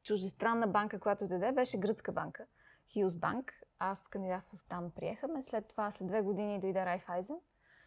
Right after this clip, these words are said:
Кандидатствах в Райфайзен Банк, приехаме там в Райфайзен, понеже аз във всички тези, ам, на с-, на, в Хиус Банк, в Райфайзен и в Сити бях в,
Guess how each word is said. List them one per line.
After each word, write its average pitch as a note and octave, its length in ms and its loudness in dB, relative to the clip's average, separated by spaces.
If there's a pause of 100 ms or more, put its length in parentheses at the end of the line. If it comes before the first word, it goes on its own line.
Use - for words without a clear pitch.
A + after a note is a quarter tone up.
(320)
Кандидатствах F3+ 460 -4
в - 80 -18
Райфайзен B3 540 4
Банк, C4 320 4
приехаме C4 640 2
там B3 160 4
в - 80 -6
Райфайзен, A#3+ 500 4
понеже A#3+ 400 4 (440)
аз A3 200 4
във A3 120 -2 (180)
всички - 380 -6
тези, G#3 520 2
ам, F3+ 420 2 (520)
на G#3+ 120 -2
с-, - 200 -12
на, G#3 280 0 (440)
в G3 200 0 (100)
Хиус C4 260 6
Банк, G#3+ 280 4
в - 60 -6
Райфайзен A#3 460 4
и G3 60 -2
в - 40 -16
Сити C4 260 -4
бях A#3 200 4
в, A3 180 -2